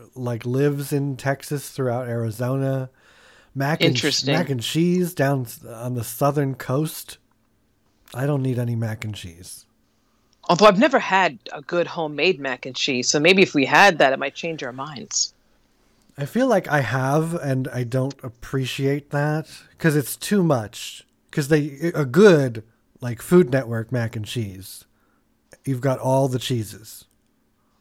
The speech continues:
Speaker 1: And all
Speaker 2: All
Speaker 1: the,
Speaker 2: the
Speaker 1: all the
Speaker 2: cheeses.
Speaker 1: cheeses, and all the milks,
Speaker 2: <laughs>
Speaker 1: and all the butters.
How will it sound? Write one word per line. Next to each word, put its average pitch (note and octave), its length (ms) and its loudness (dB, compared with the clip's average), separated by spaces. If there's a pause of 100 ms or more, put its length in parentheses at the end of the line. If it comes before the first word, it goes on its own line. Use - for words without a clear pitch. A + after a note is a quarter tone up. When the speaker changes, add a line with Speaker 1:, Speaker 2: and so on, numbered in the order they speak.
(180)
Speaker 1:
And B2 140 -6
all C3+ 200 2
Speaker 2:
All A3+ 360 10
Speaker 1:
the, G#3 100 -4
Speaker 2:
the C#3+ 120 -10
Speaker 1:
all D3+ 240 4
the D3+ 100 0
Speaker 2:
cheeses. B2 320 -2
Speaker 1:
cheeses, A#2 180 -6
and C3 120 -6
all D3 220 2
the D#3 140 2
milks, F3+ 500 2
Speaker 2:
<laughs> - 20 0
Speaker 1:
and B2+ 80 0
all C3+ 220 2
the D3 120 -2
butters. G#2+ 720 -2